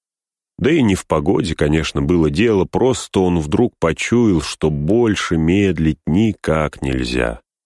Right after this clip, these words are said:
Сэм тоже растревожился. Как раз накануне он сказал: Вот ведь, сударь, где мы только не побывали. Всякого навидались, а здесь все равно какое-то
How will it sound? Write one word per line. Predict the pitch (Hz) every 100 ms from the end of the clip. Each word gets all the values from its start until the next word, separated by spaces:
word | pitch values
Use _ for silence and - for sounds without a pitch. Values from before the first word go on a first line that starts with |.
| _ _ _
Сэм | - 104 90
тоже | 73 90 71 71
растревожился. | 71 69 - 65 67 131 120 87 78 - 82 - _ _ _
Как | - 76
раз | 87 -
накануне | 78 82 92 120 92
он | 87
сказал: | 82 - 85 85 73 - _ _ _ _ _
Вот | 67 107 113
ведь, | 71 64
сударь, | - 98 65 - _ _ _ _
где | 67 65 107 139
мы | 120
только | 117 127 107
не | 110
побывали. | 95 92 110 87 62 - _ _ _ _ _ -
Всякого | - 113 92 - 65
навидались, | 64 71 85 123 85 - - _ _ _
а | 76
здесь | 76 76 113
все | - -
равно | 82 76 71
какое-то | - - 73 65 -